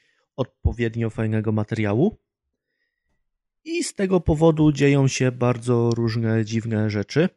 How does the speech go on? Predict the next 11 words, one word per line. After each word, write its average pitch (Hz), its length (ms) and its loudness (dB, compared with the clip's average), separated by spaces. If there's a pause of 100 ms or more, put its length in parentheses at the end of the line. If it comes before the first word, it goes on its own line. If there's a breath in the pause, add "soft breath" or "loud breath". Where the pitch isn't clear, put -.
(640)
Jak 123 240 -2
sam 127 260 0
Abelard 117 380 0
zaznacza, 117 520 -2
to - 160 -8
jest 110 280 -2
serial 113 460 0
wzorowany 113 680 -4
na 113 560 -4
serialu 113 420 -4
Louim, 135 400 2